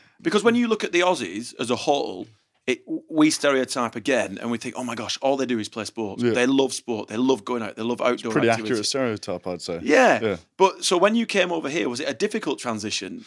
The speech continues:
Speaker 1: uh, for a young thirteen-year-old Alec?
Speaker 2: I found the social side a lot more difficult. I never experienced anything like it. My school in Australia had the same amount as people in my year in the U K. So I,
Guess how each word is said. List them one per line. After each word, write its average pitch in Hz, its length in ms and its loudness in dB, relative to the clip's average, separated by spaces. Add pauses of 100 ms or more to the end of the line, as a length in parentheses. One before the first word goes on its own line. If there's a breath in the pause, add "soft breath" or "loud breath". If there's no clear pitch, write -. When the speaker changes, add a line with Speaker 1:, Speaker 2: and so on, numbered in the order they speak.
(140)
Speaker 1:
uh, 98 300 -4 (140)
for - 140 -2
a 120 40 4
young 117 200 2
thirteen-year-old 107 720 -4 (120)
Alec? 101 540 -2 (640 soft breath)
Speaker 2:
I 135 60 6
found 208 200 8
the 147 60 2
social 165 360 2
side 117 200 0
a 98 40 0
lot 85 100 -2
more 98 140 -4
difficult. 98 480 -6 (280)
I 123 60 -2
never 127 200 6
experienced 104 440 -2
anything 92 260 -6
like 98 320 -2
it. 76 160 -8 (140)
My 104 120 -2
school 95 540 -4 (340)
in 98 140 -8
Australia 98 440 0
had 87 260 -8 (320)
the 98 80 -6
same 101 280 0
amount 95 300 -4
as 87 80 -12
people 95 320 -10
in 90 60 -4
my 87 120 -4
year 87 440 -6 (120)
in 90 80 -10
the 90 100 -6
U 92 100 -4
K. 87 340 -4 (720 loud breath)
So 98 360 2
I, 104 160 4